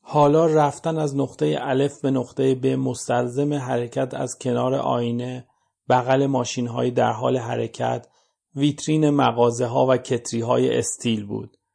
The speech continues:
وقتی وسواس ظاهرت را داری، تمام سطوح منعکس کنندهٔ جهان توجهت را جلب می‌کنند.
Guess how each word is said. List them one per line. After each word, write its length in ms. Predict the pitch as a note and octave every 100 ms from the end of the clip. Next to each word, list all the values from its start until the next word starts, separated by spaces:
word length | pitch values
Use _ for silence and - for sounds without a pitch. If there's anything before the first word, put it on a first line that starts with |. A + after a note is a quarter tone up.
| _ _ -
وقتی 380 | C3 - D3+ C#3
وسواس 720 | C#3 C3+ - C#3+ C#3+ C#3+ D3
ظاهرت 720 | C#3 C3+ C3 C3 D3 C#3 -
را 120 | C3
داری، 340 | A#2 B2 B2 B2+
تمام 640 | - C3 C#3+ D3+ D3+ D3
سطوح 560 | - C#3 C3 C#3+ C#3+
منعکس 720 | C#3 C3+ C3 A#2+ B2 - B2 -
کنندهٔ 560 | C3 B2+ B2+ B2+ C3+
جهان 440 | B2 B2+ A#2 B2+ B2+ _ _ _ _
توجهت 720 | - B2+ B2+ A#2+ C3 B2+ A#2+
را 80 | A#2+
جلب 560 | A#2+ A#2+ A#2 A#2 A2+ G#2+
می‌کنند. 640 | A2 A2 A2 A2 A2